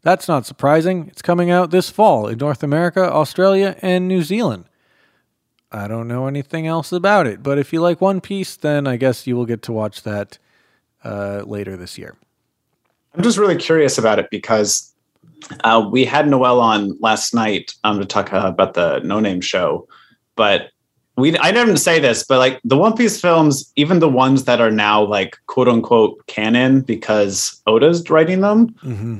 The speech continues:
Speaker 2: like, they're really perf-, like, superfluous. They're just like every Shonen Jump, uh, anime movie where it's like, you could skip it and your life would probably be better for it.
Speaker 1: <laughs>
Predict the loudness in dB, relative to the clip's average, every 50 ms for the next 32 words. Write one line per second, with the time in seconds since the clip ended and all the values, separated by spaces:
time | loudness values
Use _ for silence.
0 | 0 0 0 0 0 -8 _ -20 -16 -2 0 2 4 4 4 4 4 4 4 4
1 | 4 4 4 2 0 -2 _ 0 0 0 0 -2 _ 0 0 0 0 0 -4 _
2 | _ _ _ -14 -6 -6 -4 0 0 0 0 0 -2 -2 -2 -2 -4 -4 -6 -8
3 | -6 -2 -2 -2 0 0 0 0 0 0 2 2 0 2 2 0 0 0 -2 -2
4 | -2 -2 -4 -4 -4 -4 -6 -6 -12 -20 -10 -6 -4 -4 -4 -4 -4 -6 -6 -6
5 | -6 -8 -8 -8 -8 -6 -4 -4 -4 -4 -4 -4 -4 -4 -6 -8 _ _ _ _
6 | _ _ _ _ -2 -2 2 2 2 0 0 -2 0 0 0 0 0 -2 -2 -4
7 | -6 -6 -6 0 0 0 2 2 2 2 2 0 -4 -10 -18 -18 _ -4 -4 -4
8 | -4 -2 -2 -2 2 2 0 0 0 -2 -4 -4 -4 -4 -6 -6 -4 -2 0 2
9 | 2 0 0 -4 -8 -8 -8 -8 -8 -2 -2 -2 -2 -2 -6 -2